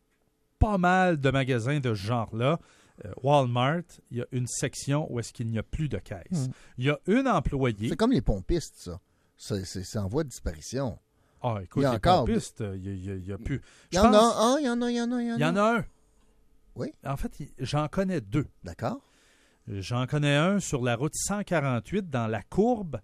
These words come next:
Speaker 1: à Grenville-sur-la-Rouge, le Ultramar.
Speaker 2: J'aime Grenville-sur-la-Rouge.
Speaker 1: Oui.
Speaker 2: Oui.
Speaker 1: Et
Speaker 2: Tu sais pourquoi ?
Speaker 1: ben oui, parce que ton ami Bubble vient de
Speaker 2: Bubble
Speaker 1: là.
Speaker 2: est né là-bas.
Speaker 1: Oui.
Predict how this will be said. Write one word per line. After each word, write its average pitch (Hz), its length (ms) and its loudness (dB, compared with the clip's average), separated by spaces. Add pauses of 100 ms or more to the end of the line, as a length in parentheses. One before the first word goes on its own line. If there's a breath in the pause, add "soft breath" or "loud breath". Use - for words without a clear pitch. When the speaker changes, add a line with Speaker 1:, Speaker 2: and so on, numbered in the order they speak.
(360 soft breath)
Speaker 1:
à 104 140 -6
Grenville-sur-la-Rouge, 131 1200 2
le 123 80 4
Ultramar. 120 760 0
Speaker 2:
J'aime 139 360 2
Grenville-sur-la-Rouge. 101 1080 -8
Speaker 1:
Oui. 220 220 2 (220)
Speaker 2:
Oui. 92 80 -8 (500 soft breath)
Speaker 1:
Et 139 280 0 (300)
Speaker 2:
Tu - 100 -10
sais 123 120 -2
pourquoi ? 196 400 2
Speaker 1:
ben 170 120 2
oui, 202 160 2
parce - 220 -2
que 139 80 -2
ton 131 240 0
ami 135 220 2
Bubble 127 540 4
vient 113 200 -2
de 131 60 4
Speaker 2:
Bubble 202 180 12
Speaker 1:
là. 233 240 12
Speaker 2:
est 165 140 4
né 156 200 0
là-bas. 107 420 -4
Speaker 1:
Oui. 143 240 4